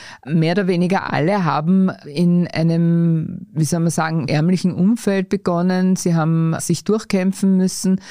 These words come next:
Es war schon irgendwo dieses Hochkommen-Erlebnis, ich will raus aus meiner jetzigen Situation und der Sport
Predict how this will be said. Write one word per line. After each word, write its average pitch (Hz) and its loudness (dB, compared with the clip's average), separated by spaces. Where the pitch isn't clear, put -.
Es - -4
war 151 0
schon 180 0
irgendwo 190 0
dieses 190 0
Hochkommen-Erlebnis, 180 0
ich 160 -6
will 185 2
raus 160 -2
aus - -6
meiner 175 2
jetzigen 170 0
Situation 180 -2
und 170 -2
der 196 0
Sport - -4